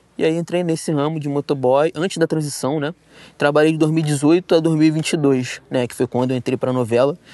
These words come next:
Nesse período de tempo, de dezoito a vinte e dois, comecei a fazer, é, desculpa, em dois mil e vinte comecei a criar conteúdo, depois que eu comecei a transicionar, postava mais fotos, meu, meu antes e depois, começou a viralizar, a galera começou a gostar,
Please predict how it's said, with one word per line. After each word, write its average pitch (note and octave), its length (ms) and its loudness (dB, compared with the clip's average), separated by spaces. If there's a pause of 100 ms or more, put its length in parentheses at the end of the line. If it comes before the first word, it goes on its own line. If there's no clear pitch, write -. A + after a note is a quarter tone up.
(140)
Nesse - 260 0
período D#3 300 2
de D3+ 100 -8
tempo, B2 380 -2
de A#2+ 80 -4
dezoito B2+ 360 0
a C3+ 40 2
vinte C3 180 -4
e C#3+ 40 -8
dois, A2+ 300 -2 (300)
comecei C3+ 380 0
a C3+ 60 4
fazer, C3 840 2 (1040)
é, B2+ 220 2
desculpa, B2+ 340 -4
em B2 40 -2
dois B2 120 -2
mil D#3 120 2
e F3 40 2
vinte C3+ 300 0
comecei C#3 320 -2
a - 20 -6
criar B2+ 200 0
conteúdo, B2+ 580 -2 (320)
depois C3 380 -2
que - 40 -4
eu B2+ 60 -2
comecei B2+ 380 -4
a - 20 -2
transicionar, B2 640 -2 (380)
postava B2 340 0
mais B2 160 -4
fotos, D3+ 460 0
meu, C#3 280 0
meu C3+ 220 -2
antes C3 160 -4
e C3+ 60 -8
depois, D3+ 580 2
começou C#3+ 320 0
a C#3 60 4
viralizar, C#3 580 4
a D#3+ 60 4
galera C#3 280 2
começou C3+ 320 -2
a C3+ 60 0
gostar, C3 460 0